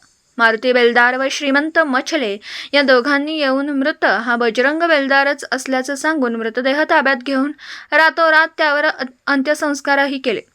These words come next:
मात्र दुसऱ्या दिवशी रवींद्र शिंगारे राहणार इचलकरंजी या व्यक्तीने रेल्वे पोलीस ठाण्यात येऊन बेवारस मृताचे फोटो पाहिल्यानंतर हा माझा भाऊ सचिन शिंगाडे वय वर्ष सेहेचाळीस राहणार इचलकरंजी असल्याचा दावा केला.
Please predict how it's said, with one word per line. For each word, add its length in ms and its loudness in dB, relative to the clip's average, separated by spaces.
मात्र 260 -6
दुसऱ्या 340 0
दिवशी 260 -2
रवींद्र 380 0
शिंगारे 400 0
राहणार 340 0
इचलकरंजी 760 -2
या 140 4
व्यक्तीने 400 0
रेल्वे 280 2
पोलीस 380 -4
ठाण्यात 300 0
येऊन 540 -4
बेवारस 580 0
मृताचे 460 0
फोटो 300 0
पाहिल्यानंतर 680 0
हा 100 6
माझा 300 4
भाऊ 280 -4
सचिन 500 -4
शिंगाडे 480 0
वय 180 -4
वर्ष 260 -2
सेहेचाळीस 720 0
राहणार 300 0
इचलकरंजी 600 0
असल्याचा 380 -2
दावा 260 2
केला. 220 -10